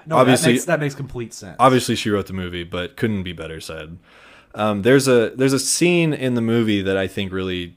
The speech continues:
Speaker 2: kind of, it's near the end and it kind of encapsulates all of this,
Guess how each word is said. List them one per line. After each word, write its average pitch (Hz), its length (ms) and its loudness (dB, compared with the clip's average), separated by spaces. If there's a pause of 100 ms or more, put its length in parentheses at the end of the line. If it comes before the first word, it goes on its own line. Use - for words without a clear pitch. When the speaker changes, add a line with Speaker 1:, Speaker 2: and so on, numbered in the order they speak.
Speaker 2:
kind 92 240 -8
of, 87 220 -14 (120)
it's 101 180 -8
near 123 120 2
the 104 140 -2
end 92 180 -6
and 92 80 -12
it 87 60 -14
kind 95 160 -6
of 90 80 -12 (500)
encapsulates 90 500 -6
all 85 180 -8
of 85 60 -12
this, 82 420 -10